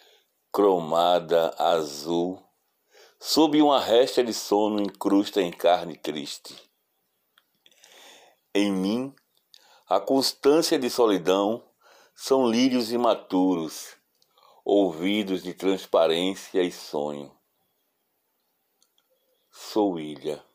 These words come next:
Imune a outras flores, desmancho o jardim em pântano propício ao poema.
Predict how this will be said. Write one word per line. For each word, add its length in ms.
Imune 560
a 100
outras 440
flores, 680
desmancho 640
o 40
jardim 800
em 160
pântano 600
propício 800
ao 120
poema. 600